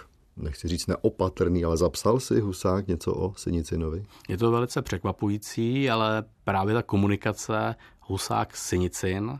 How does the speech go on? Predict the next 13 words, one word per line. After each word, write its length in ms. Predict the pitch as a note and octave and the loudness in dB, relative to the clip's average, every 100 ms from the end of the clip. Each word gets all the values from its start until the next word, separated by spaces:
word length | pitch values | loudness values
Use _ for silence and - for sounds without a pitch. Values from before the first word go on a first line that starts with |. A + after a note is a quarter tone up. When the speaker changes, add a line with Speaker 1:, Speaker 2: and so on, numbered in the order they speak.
| - _ _ | -14 _ _
Speaker 2:
když 180 | - B2 | -8 -4
za 80 | F#2 | -2
tím 160 | E2 F2+ | 0 0
Sinicinem 800 | F#2 F2+ - F#2+ F#2+ G2 G2+ G2 - - - | 2 0 0 0 2 2 0 -4 -10 -20 -20
stojí 340 | - - F#2 F2+ | -16 -4 0 0
právě 500 | F#2 F2 F2 G2 F#2 - - - - - | 2 2 2 2 0 -6 -20 -20 -20 -12
šéf 280 | - G2 F2+ | 0 0 2
K 180 | - F#2 | 2 2
G 200 | F#2 G2 | 4 4
B 400 | F2+ F#2 F#2 G2 | 4 4 4 2
Jurij 260 | G2 F#2+ G2 | 0 2 4
Vladimirovič 580 | F#2+ F#2 F#2+ F#2+ G2 F#2 | 4 2 2 4 2 2
Andropov 600 | F2+ F2+ F#2+ - G2 | -2 0 0 0 -2